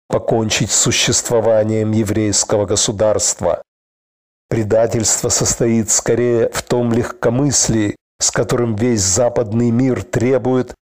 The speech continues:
чтобы Израиль пошел на такие рискованные уступки, которые сочло бы недопустимыми для себя любое нормальное правительство.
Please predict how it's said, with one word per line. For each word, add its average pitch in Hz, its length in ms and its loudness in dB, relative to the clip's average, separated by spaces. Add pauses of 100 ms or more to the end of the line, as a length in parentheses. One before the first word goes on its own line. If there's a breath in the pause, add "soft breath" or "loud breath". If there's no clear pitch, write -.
чтобы 127 400 0
Израиль 120 600 2
пошел 120 520 0
на 117 160 0
такие 123 460 2
рискованные 117 800 0
уступки, - 840 -2 (340)
которые 120 560 0
сочло 120 560 0
бы 120 140 0
недопустимыми 120 960 0
для 110 180 -2
себя 107 480 0 (280)
любое 117 500 2
нормальное 104 800 2
правительство. 101 1040 -2